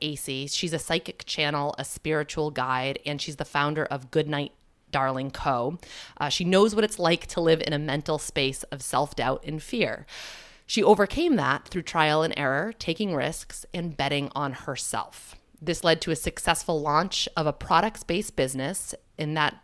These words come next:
business has been featured in InStyle, Redbook, and West Elm. And that really became the catalyst for her psychic channel abilities, um, that she was hiding. I feel like that's a really common thing for, for folks with that intuitive psychic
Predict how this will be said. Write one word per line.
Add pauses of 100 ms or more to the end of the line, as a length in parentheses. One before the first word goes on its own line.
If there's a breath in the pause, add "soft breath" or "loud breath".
(160)
business
has
been
featured
in
InStyle,
Redbook,
and
West
Elm. (300 loud breath)
And
that
really
became
the
catalyst
for
her
psychic
channel
abilities, (400 loud breath)
um,
that
she
was
hiding.
I
feel
like
that's
a
really
common
thing
for,
for
folks
with
that
intuitive
psychic